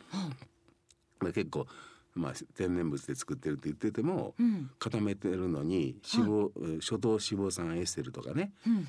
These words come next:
Speaker 1: うん。
Speaker 2: あるいは大豆硬化油とか、
Speaker 1: はい。
Speaker 2: 菜種硬化油なんかで固めてる商品すごく多いんですよね。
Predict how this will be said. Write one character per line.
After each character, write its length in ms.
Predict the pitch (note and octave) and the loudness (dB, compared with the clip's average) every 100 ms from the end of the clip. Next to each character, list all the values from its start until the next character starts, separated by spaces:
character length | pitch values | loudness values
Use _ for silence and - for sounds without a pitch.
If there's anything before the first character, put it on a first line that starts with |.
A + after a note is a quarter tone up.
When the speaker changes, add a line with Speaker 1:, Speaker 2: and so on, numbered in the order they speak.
| D#3+ | -2
Speaker 1:
う 20 | D3 | -2
ん。 40 | |
Speaker 2:
あ 40 | F2 | 0
る 80 | |
い 40 | E2 | 0
は 60 | |
大 200 | D#2 F#2 | 2 2
豆 140 | F2 E2+ | 0 -2
硬 200 | - E2 | -4 -4
化 140 | D2 | -4
油 100 | D2 | -6
と 140 | C2+ C2+ | -8 -8
か、 260 | D#2+ C2+ - | -6 -6 -4
Speaker 1:
は 200 | G3+ F3 | -4 -4
い。 100 | C3 - | -6 -6
Speaker 2:
菜 120 | E2 | -4
種 240 | F2+ E2 | -2 -2
硬 200 | - C#2+ | -2 -6
化 100 | D2 | -4
油 120 | D2 C2 | -4 -4
な 80 | |
ん 60 | C#2 | -4
か 80 | C3+ | -2
で 60 | |
固 240 | B2+ C#2+ C#2+ | -2 -2 -2
め 140 | C2+ | -2
て 80 | - | -4
る 80 | C2 | -8
商 180 | - C2 | -6 -8
品 160 | B1+ | -8
す 140 | - F2 | -2 -2
ご 80 | |
く 100 | - | -2
多 40 | A1+ | -10
い 40 | |
ん 20 | |
で 60 | - | -10
す 100 | - | -6
よ 60 | A2+ | -2
ね。 140 | D#3+ | -2